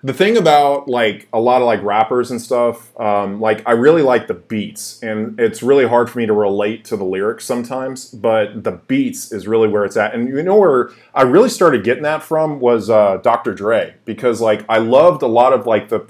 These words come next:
the music that he was producing for other artists,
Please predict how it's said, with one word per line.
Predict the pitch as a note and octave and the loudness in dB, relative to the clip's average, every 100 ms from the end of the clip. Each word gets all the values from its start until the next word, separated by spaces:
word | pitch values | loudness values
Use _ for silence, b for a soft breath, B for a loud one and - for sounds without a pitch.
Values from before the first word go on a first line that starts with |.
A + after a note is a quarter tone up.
| - | -14
the | G#2 G2+ | -10 -6
music | G2+ B2 B2+ B2 | -4 -2 -2 -4
that | F#2+ | -6
he | B2 | -6
was | G#2+ | -6
producing | - A2 A2 A#2+ A#2 G#2+ G2+ b b b b | -8 -6 -4 -6 -8 -10 -10 b b b b
for | - C3 B2 A#2+ | -6 2 2 2
other | A#2 A2 - | 0 0 0
artists, | G#2 B2+ D3+ - - | 0 0 -2 -4 -18